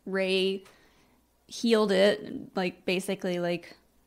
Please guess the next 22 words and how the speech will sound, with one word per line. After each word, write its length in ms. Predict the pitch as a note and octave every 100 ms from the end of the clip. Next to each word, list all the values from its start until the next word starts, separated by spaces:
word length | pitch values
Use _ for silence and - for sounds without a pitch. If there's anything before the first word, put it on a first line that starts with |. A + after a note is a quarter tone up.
| _ _ -
mended 420 | G3 F3 F#3 F3+
it 160 | F#3
back 260 | D#3+ F#3 F3+
together 540 | - G3 F3+ F3 F3
with 180 | F3 F3
the 80 | F3
Force, 680 | - F3+ F3 F#3 - - - -
according 380 | - - F3+ F3+
to 80 | E3+
the 180 | F3 E3
visual 360 | - F#3+ F3 E3+
dictionary. 600 | F3+ E3 G3 F3+ F3+ F#3
She 160 | G3
had, 160 | F#3 F3
like, 200 | F3+ F3+
a 60 | F3+
little 200 | F3+ F3+
workstation. 720 | F#3 - - F#3 F#3 F#3 G3 - - - _ -
So 220 | - G3+
I 80 | G#3
imagine, 640 | A3+ A#3+ A#3+ G#3+ G#3 A#3+ - _ _ _ - _
yeah, 260 | - F#3 F3